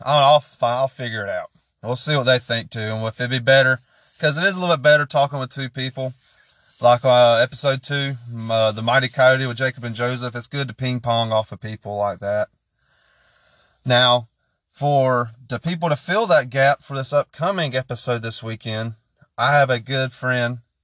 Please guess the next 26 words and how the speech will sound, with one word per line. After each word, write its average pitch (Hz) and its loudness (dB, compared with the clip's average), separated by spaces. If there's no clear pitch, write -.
Chase 127 -4
Ibera, 117 2
and 113 -4
I've 139 4
known 139 0
this 135 -4
guy 120 6
for 113 -10
a 101 -4
long 120 -4
time. 101 -10
Now, 117 2
we've 135 -6
kayaked, 156 4
well, 123 -10
we 131 -12
started 208 0
playing 170 -4
football 120 0
together. 117 2
I 123 6
say 139 0
we 127 -4
met 135 2
in 113 -14
sports, - -12